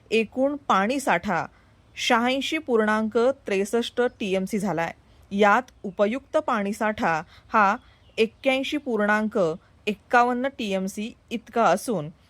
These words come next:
कोयना धरण सध्या ब्याऐंशी पूर्णांक एकतीस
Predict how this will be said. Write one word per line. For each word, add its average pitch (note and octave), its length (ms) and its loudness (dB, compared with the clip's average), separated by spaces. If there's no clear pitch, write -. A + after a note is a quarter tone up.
कोयना A3+ 380 4
धरण F#3+ 420 -2
सध्या G#3 580 0
ब्याऐंशी G#3 500 0
पूर्णांक G3+ 640 -2
एकतीस C4 440 -4